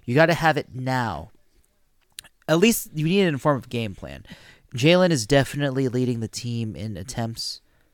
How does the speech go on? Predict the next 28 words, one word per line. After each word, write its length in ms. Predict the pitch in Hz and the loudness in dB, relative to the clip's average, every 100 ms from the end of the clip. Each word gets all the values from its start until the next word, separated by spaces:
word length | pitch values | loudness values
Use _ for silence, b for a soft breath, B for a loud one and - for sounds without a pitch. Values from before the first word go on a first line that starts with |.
| _ _ _ _ - 113 | _ _ _ _ -18 0
But 320 | - 170 156 _ | 4 6 4 _
the 80 | 131 | -10
question 460 | - - 170 - 107 | -6 -2 -2 -2 -6
is, 220 | 104 95 | -8 -8
like, 260 | - - - _ _ _ _ _ _ | -10 -14 -20 _ _ _ _ _ _
the 120 | 127 | -2
way 160 | 123 165 | 4 4
he 140 | 151 | 4
gets 260 | 123 143 - | 2 2 0
those 200 | 117 104 | -6 -6
attempts, 480 | 92 92 85 - - _ _ _ _ _ _ _ _ - | -12 -14 -16 -18 -20 _ _ _ _ _ _ _ _ -6
is 260 | 131 117 120 | -4 -2 0
it 320 | 123 120 - | 0 -2 -4
cohesive? 580 | 117 95 120 - 147 135 | -8 -6 -6 -4 -4 -4
Is 120 | 110 | -6
it 120 | 95 | -6
good? 240 | 117 135 | -4 -4
No, 380 | 139 175 214 156 | -4 -4 -2 -2
because 320 | 98 - 127 - B B B - | -4 -4 -6 -6 B B B 0
they're 160 | 151 165 | 2 4
not 300 | 185 190 - | 4 4 2
trying 160 | 170 160 | -4 -4
to 60 | |
help 300 | - 175 190 | 0 0 2
him 140 | 151 123 | -2 -4
get 140 | 113 | -6
any 200 | 107 107 | -6 -10
shots, 540 | 98 - 101 117 - | -10 -8 -8 -8 -10